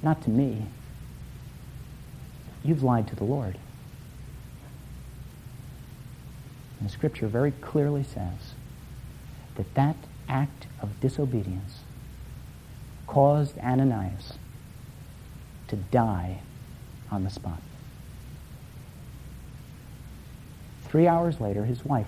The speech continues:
walks in. She has no idea what has just happened.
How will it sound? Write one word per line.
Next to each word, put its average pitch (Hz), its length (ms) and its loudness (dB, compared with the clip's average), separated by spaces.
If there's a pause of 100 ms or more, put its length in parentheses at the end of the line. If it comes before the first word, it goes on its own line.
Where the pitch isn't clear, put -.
walks 98 300 -2
in. 92 180 -2 (960)
She - 120 4
has 110 180 4
no 127 300 10
idea 131 420 4
what 101 160 0
has 101 100 2
just 104 240 0
happened. - 320 -2